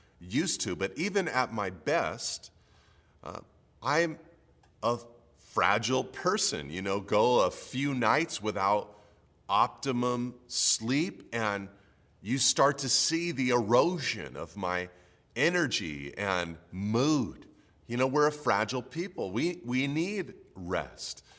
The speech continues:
Uh, we need to stop. We need Sabbath. We need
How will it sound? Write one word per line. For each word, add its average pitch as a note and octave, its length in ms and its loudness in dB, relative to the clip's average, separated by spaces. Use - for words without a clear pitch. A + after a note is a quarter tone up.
Uh, G2+ 140 -8
we C3 220 0
need D#3 480 -2
to B2 120 -4
stop. D#2+ 500 -2
We C#3+ 140 -2
need D#3 340 -4
Sabbath. F2+ 560 -4
We B2 160 -4
need E3 380 -4